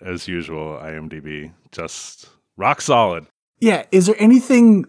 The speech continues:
Speaker 2: less fact-checked than the I M D B synopsis is? I mean, Wikipedia looks at I M D B as like, "You're fake news." <laughs>
Speaker 1: Yes, Hercules in New York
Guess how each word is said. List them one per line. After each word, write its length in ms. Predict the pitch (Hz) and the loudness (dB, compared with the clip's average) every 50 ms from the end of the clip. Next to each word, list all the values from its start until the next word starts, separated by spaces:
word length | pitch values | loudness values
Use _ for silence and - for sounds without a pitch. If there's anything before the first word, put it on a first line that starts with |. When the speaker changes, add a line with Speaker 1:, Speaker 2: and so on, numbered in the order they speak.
| _ _ _ | _ _ _
Speaker 2:
less 280 | 165 151 160 170 - | 2 4 4 4 2
fact-checked 640 | - - 170 156 156 - _ - 165 147 135 - - | 2 0 2 2 2 0 _ 0 0 0 0 0 -2
than 140 | 147 139 135 | 0 2 2
the 80 | 139 | 2
I 180 | 123 131 135 135 | 2 2 4 4
M 160 | 139 139 131 | 4 2 2
D 120 | 120 135 131 | 2 2 2
B 160 | 135 135 127 | 4 2 2
synopsis 500 | 127 - 135 135 131 127 - - 135 127 135 | 2 0 0 2 2 0 0 -2 -4 -2 -2
is? 260 | 139 135 143 - - _ _ _ _ | -2 -2 -4 -8 -12 _ _ _ _
I 60 | 170 | 4
mean, 160 | 165 165 170 | 4 4 6
Wikipedia 680 | 170 220 226 - - - - 196 190 196 190 180 165 156 | 4 2 0 -2 -4 0 2 2 4 4 4 4 4 4
looks 200 | 151 160 - - | 2 0 0 0
at 80 | 160 151 | 2 2
I 100 | 151 151 | 4 4
M 80 | 147 143 | 4 2
D 80 | 147 | 2
B 140 | 131 147 147 | 4 4 4
as 140 | 147 139 127 | 4 4 2
like, 160 | 135 131 110 | 2 0 0
"You're 160 | 113 131 160 156 | 0 0 0 2
fake 300 | - - 131 - - - | 2 0 -2 -2 -2 -4
news." 500 | - 113 110 214 202 - - - - _ _ _ _ _ _ _ _ _ _ _ - _ - - _ - - - _ _ - _ _ _ _ _ _ _ _ _ _ - | -4 -2 -2 -4 -6 -8 -12 -14 -18 _ _ _ _ _ _ _ _ _ _ _ -20 _ -20 -18 _ -20 -20 -20 _ _ -20 _ _ _ _ _ _ _ _ _ _ -12
<laughs> 380 | - - - - - - - - - - - - - - - - - - - _ _ _ _ _ | -10 -10 -10 -10 -12 -12 -14 -16 -18 -20 -20 -20 -20 -20 -20 -20 -20 -20 -20 _ _ _ _ _
Speaker 1:
Yes, 220 | 117 127 - - | -2 -2 -2 -2
Hercules 920 | - - 185 233 269 - - 226 220 208 214 220 220 220 220 214 214 185 165 - _ | -4 -2 -2 -2 -2 -2 -2 0 2 2 2 0 0 -2 -2 -2 -2 -4 -6 -10 _
in 380 | - 165 185 190 196 196 196 190 | 0 0 2 2 0 0 0 0
New 140 | 190 185 185 | 0 0 0
York 680 | 185 185 175 170 185 185 151 110 - _ _ _ | 0 0 0 2 2 2 2 0 -4 _ _ _